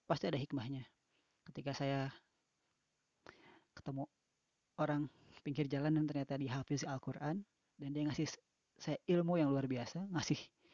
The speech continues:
pengalaman dia tentang gimana cara menghafalkan Al-Quran,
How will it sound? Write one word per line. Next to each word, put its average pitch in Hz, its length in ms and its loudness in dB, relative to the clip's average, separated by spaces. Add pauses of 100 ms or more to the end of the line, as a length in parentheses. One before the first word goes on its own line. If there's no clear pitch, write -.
(680)
pengalaman 160 480 6
dia 131 180 0 (960)
tentang 139 320 -2
gimana 135 240 0
cara 135 240 -2
menghafalkan 139 560 -2
Al-Quran, 143 560 -4